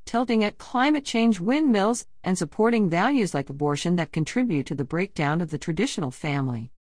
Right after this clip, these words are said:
In other words, Tlaib aggressively supports the very policies that keep her district poor. These are also the values that are bankrupting our country,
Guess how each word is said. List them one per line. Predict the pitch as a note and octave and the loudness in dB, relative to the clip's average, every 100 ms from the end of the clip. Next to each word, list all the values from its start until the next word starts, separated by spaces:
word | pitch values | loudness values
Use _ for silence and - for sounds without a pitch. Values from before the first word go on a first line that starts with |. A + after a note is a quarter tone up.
| _ _ _ _ - | _ _ _ _ -2
In | E3+ | 2
other | G3+ F#3 | 2 2
words, | D3 E3+ D3 - | 0 0 -2 -8
Tlaib | - - B3+ B3 | -6 0 2 2
aggressively | E3+ F#3+ G#3 F#3+ E3+ D#3+ | 0 0 0 0 0 -2
supports | D#3 - G#3+ A#3+ - | -4 0 0 0 -2
the | E3+ | -4
very | D#3 E3 D#3+ | 0 0 0
policies | E3+ D#3+ E3+ - G3+ A#3 | 0 0 0 0 -2 -2
that | D3+ - | -8 -4
keep | A3+ A#3+ | -4 -2
her | F#3+ | -2
district | E3 A#3 - D#3 - | -2 -4 -4 -8 -8
poor. | - A3 E3+ C3 B2+ - _ _ _ _ _ - | -8 -2 0 -2 -6 -12 _ _ _ _ _ 0
These | F3 F#3 | 0 2
are | D#3+ | 0
also | D3 F#3+ - | 2 0 -2
the | D3 C#3+ | -2 0
values | C#3 C#3+ D3 C#3+ | 0 0 0 -2
that | D3 C3+ | -2 -2
are | B2+ | -2
bankrupting | - D#3 F#3 C#3+ - C#3 | -2 -2 0 -4 -2 -2
our | C3 | -2
country, | - D#3+ F3+ C#3+ C3 | -2 -2 0 -2 -4